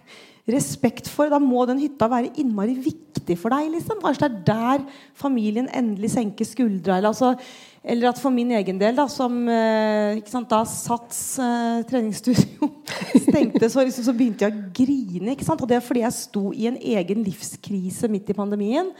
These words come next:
og Sats var mitt eneste frirom. Det var den timen jeg koblet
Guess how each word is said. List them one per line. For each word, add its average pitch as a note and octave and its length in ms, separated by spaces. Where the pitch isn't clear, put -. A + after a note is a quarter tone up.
og B3+ 100
Sats - 500
var A3 280
mitt C4 440
eneste G3+ 720
frirom. B3+ 400
Det A#3 80
var B3 120
den B3 200
timen B3+ 560
jeg - 100
koblet F#3+ 580